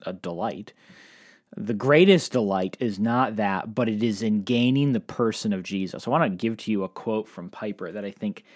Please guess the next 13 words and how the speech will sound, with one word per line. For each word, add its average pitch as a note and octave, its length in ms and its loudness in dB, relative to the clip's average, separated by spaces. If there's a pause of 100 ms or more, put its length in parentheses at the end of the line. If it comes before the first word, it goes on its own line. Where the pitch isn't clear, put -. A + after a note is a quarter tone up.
(420)
uh, G2+ 240 -6
just, G#2+ 320 -10 (160)
uh, G#2+ 360 -10
nails A#2 440 -4
this, - 400 -10 (100)
uh, C2 160 -8
very G#2+ 240 -2
well. F#2+ 280 -4
He, A2 180 -4
he A2+ 220 -8
says, A2+ 580 -2
um, G#2 340 -8 (1300)
quote, A#2+ 440 -2